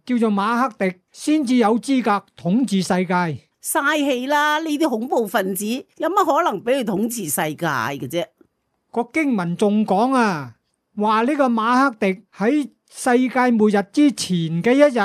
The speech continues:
Speaker 1: 佢先至返嚟啊。
Speaker 2: 誒，咁啊，怪唔知伊朗好似發咗神經咁啦，佢周圍嗰啲鄰國大打出手。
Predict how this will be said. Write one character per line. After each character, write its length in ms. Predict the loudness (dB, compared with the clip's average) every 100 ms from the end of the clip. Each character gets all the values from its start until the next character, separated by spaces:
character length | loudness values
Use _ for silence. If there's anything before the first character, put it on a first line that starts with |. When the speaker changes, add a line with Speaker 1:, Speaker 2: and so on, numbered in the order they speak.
| -4 _ _ _ _
Speaker 1:
佢 240 | 0 0
先 220 | 2 0 2
至 80 |
返 340 | 2 2 2 0
嚟 280 | -4 -6 -6
啊。 220 | -6 -12 _
Speaker 2:
誒， 160 | -4 -2
咁 180 | 0
啊， 60 | 0
怪 240 | 0 0
唔 100 | 0
知 120 | -2 -6
伊 240 | -2 0
朗 160 | 0 0
好 100 | -2
似 180 | -2
發 140 | -4 -4
咗 100 | -4
神 360 | -2 -2 -4
經 240 | -2 0 0
咁 200 | -2 -2
啦， 560 | 0 0 0 -2 -4 -8 _
佢 240 | -4 -2 0
周 220 | 0 0
圍 220 | 0 -2
嗰 140 | 0 0
啲 140 | 2
鄰 240 | 0 0
國 200 | 0 0 -2
大 220 | -8 -4
打 260 | -2 -2 -4
出 160 | -4 -4
手。 480 | -2 0 0 -4